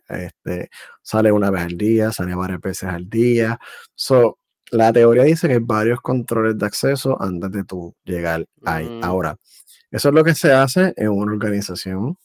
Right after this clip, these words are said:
Speaker 1: organizada que tiene buena disciplina de desarrollo. Yo no sé cómo la F A A trabaja su sistema, no, no, no
Speaker 2: No
Speaker 1: tengo
Speaker 2: sé.
Speaker 1: experiencia, pero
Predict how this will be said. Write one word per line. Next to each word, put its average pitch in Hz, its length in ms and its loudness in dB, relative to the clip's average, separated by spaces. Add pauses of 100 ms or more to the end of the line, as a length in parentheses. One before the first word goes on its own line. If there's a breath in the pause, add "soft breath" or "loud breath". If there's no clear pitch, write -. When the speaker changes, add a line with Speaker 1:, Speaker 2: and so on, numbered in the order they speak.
(480)
Speaker 1:
organizada 95 640 -4
que 131 100 -4
tiene 92 200 -8
buena 90 260 -4
disciplina 95 560 -8
de 90 120 -8
desarrollo. 90 580 -8 (720 loud breath)
Yo 107 300 0
no 143 140 4
sé 165 280 2 (100)
cómo 107 300 2
la 107 180 2
F 110 420 -2
A 110 160 -2
A 120 260 -4 (220)
trabaja 95 380 -2
su - 140 -14
sistema, 110 440 -6 (180)
no, 95 380 -2
no, 92 220 -4
no 95 120 -4
Speaker 2:
No 90 40 -10
Speaker 1:
tengo 98 140 -4
Speaker 2:
sé. 98 40 -4
Speaker 1:
experiencia, 101 400 -4
pero 123 260 2